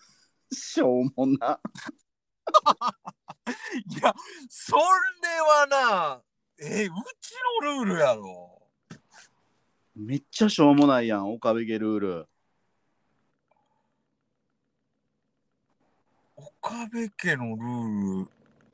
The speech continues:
Speaker 1: なんやろ。
Speaker 2: 特にないってことやな。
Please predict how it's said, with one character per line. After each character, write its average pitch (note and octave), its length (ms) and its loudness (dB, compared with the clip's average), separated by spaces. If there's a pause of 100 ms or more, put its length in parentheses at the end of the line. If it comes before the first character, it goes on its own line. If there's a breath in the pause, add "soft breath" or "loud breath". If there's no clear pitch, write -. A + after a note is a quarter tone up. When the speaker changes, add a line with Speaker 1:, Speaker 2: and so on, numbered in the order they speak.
(520)
Speaker 1:
な C3+ 300 4
ん G3+ 80 10
や G#3 180 10
ろ。 A2+ 240 0 (1700)
Speaker 2:
特 D3+ 200 0
に A#2+ 80 4
な A2+ 120 2
い D3+ 40 4
っ - 20 -2
て D#3 80 2
こ A#2+ 120 2
と A#2+ 80 2
や G2+ 80 4
な。 A#2 300 -2